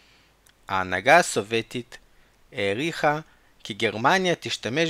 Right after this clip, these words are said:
בשטחה של פינלנד כדי לתקוף את לנינגרד, לשעבר בירת רוסיה, סן פטרסבורג,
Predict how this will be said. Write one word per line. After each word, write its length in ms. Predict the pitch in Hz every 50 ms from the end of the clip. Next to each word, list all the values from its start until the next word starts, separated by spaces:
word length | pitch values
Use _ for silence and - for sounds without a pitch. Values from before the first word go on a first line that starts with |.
| 143
בשטחה 400 | 135 123 - - - - - 160
של 220 | 170 - - 165 147
פינלנד 640 | - - - 117 104 117 127 139 165 190 220 233 - - _ _ _ _ _ _ _ _ _
כדי 260 | - 127 117 131 135
לתקוף 500 | 131 135 127 - - - 208 196 - -
את 160 | 196 - -
לנינגרד, 640 | 170 175 170 147 127 110 101 98 - 95 92 87 - - - - _ _ _ _ _ -
לשעבר 720 | - 107 110 110 - - - 120 107 104 131 160 180 180
בירת 520 | 165 139 123 113 127 147 147 139 - - - - _ -
רוסיה, 600 | 120 120 147 170 160 - - 180 170 165 160 160 - _ _ _ - _ _ _
סן 400 | - - - - 151 147 151 156 151 -
פטרסבורג, 800 | - 147 131 - 123 110 98 101 110 - 160 170 180 185 185